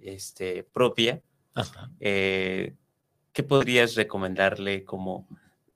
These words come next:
Speaker 1: a tal, tal vez, eh, pensando, eh, en el, en el estudiante que eras, este,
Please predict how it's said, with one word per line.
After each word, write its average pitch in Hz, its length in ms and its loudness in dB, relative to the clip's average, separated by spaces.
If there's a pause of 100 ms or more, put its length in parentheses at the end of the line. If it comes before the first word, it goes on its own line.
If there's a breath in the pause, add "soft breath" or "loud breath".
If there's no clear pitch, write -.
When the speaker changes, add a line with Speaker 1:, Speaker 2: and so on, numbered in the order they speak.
(180)
Speaker 1:
a - 180 -2
tal, 135 300 4
tal 143 180 6
vez, 143 540 2
eh, 92 600 -6 (100)
pensando, 110 680 0 (560)
eh, 101 400 -8
en 104 180 -4
el, 98 420 -4
en 101 180 -8
el 95 160 -4
estudiante 110 500 2
que 127 160 2
eras, 127 480 -2 (200)
este, - 540 -16